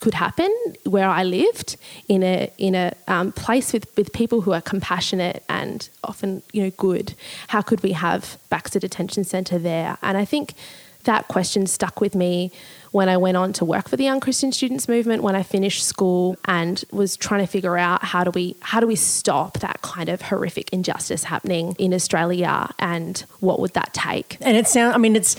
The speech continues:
Speaker 2: it's almost, it, you talked earlier about place, this deepening understanding of place connecting to your understanding of making a difference, really sort of pushing against each other as you're becoming an adult. So then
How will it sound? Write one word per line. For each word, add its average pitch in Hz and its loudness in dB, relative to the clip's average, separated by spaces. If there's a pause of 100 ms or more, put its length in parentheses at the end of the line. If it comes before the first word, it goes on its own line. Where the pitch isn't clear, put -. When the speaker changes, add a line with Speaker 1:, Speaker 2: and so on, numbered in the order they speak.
(200)
Speaker 2:
it's - -4
almost, 202 4
it, 202 0
you 202 2
talked - 4
earlier 214 6
about 175 2
place, - 0 (280)
this 175 2
deepening 190 2
understanding 156 2
of 151 0
place 160 0
connecting 160 0
to - -4
your 160 -2
understanding 147 0
of 139 -2
making 143 0
a 180 2 (120)
difference, - -4
really 156 2
sort 165 0
of 139 -2 (800)
pushing 202 4
against 175 2
each 160 0
other 139 2
as 143 0
you're 147 2
becoming 147 0
an 147 2
adult. 139 -2 (560)
So 269 4
then 247 6